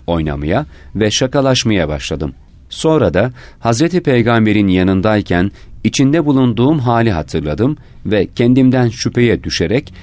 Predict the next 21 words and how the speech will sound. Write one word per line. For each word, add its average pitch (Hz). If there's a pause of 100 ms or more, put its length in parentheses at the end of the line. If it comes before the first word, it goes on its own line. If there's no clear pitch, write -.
(160)
Hazreti 120
Peygamber'e 85
gitmek 101
üzere 87 (220)
evden 90
çıktım. - (680)
Yolda 120 (380)
Ebu 127
Bekir'le 117
karşılaştım 73 (240)
ve 82 (200)
ona, 92 (500)
"Ey 117
Ebu 73
Bekir, - (400)
galiba 120
ben 95 (260)
münafık 127
oldum." 90 (420)
dedim. - (800)
Onun, 143